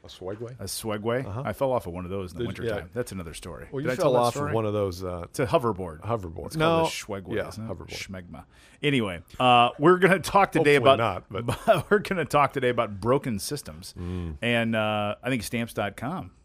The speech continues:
Speaker 2: was created because they found a broken system,
Speaker 1: Oh, yeah.
Speaker 2: right? There's a broken
Speaker 1: That's their
Speaker 2: system.
Speaker 1: whole
Speaker 2: They have to go
Speaker 1: model,
Speaker 2: wait
Speaker 1: yeah.
Speaker 2: in the line, so you start something new. So I was having a conversation with a friend of mine who's an attorney, and we were talking about the accounting firm, law firm, service firm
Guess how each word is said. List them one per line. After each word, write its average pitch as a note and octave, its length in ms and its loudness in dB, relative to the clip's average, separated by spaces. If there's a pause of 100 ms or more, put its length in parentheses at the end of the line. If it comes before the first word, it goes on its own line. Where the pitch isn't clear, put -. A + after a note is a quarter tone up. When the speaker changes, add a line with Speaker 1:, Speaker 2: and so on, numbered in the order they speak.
(120)
Speaker 2:
was G#2 120 -6
created C#3 360 -4
because F#2 220 -10
they F#2+ 60 -6
found G#2+ 200 -8
a F2+ 40 -8
broken F#2+ 360 -10
system, F2+ 260 -4
Speaker 1:
Oh, - 20 -2
yeah. B2+ 240 -2
Speaker 2:
right? B2+ 220 -4
There's G#2+ 120 -10
a F2+ 40 -10
broken G2 320 -6
Speaker 1:
That's G#2 140 -4
their A2 160 2
Speaker 2:
system. A2+ 160 4
Speaker 1:
whole G#2 120 2
Speaker 2:
They C#3 80 2
have - 40 0
to - 40 0
go A2+ 80 2
Speaker 1:
model, G#2+ 60 0
Speaker 2:
wait A2+ 120 0
Speaker 1:
yeah. B2+ 60 -2
Speaker 2:
in B2 60 -6
the G2+ 60 -6
line, C#3 300 -6
so G#2+ 120 -8
you F#2+ 160 -6
start G#2+ 340 -8
something A2 280 -6
new. D3+ 180 0 (420)
So D#3+ 120 0
I G3 40 4
was F3 100 2
having C3+ 220 2
a - 20 -2
conversation B2 560 -2
with G2 80 -4
a F2+ 60 -8
friend B2 240 -2
of F2 40 -4
mine F#2 200 -6
who's F#2+ 160 -6
an F2+ 40 -8
attorney, G2+ 600 -8
and G2+ 100 -8
we G2+ 60 -6
were G2+ 80 -8
talking C3+ 340 -6
about G2 420 -2
the F#2+ 440 -8 (380)
accounting C#3 520 -4
firm, A#2+ 400 2
law G#2+ 400 2
firm, A2 440 -2
service C#3 500 -2
firm F2 480 -8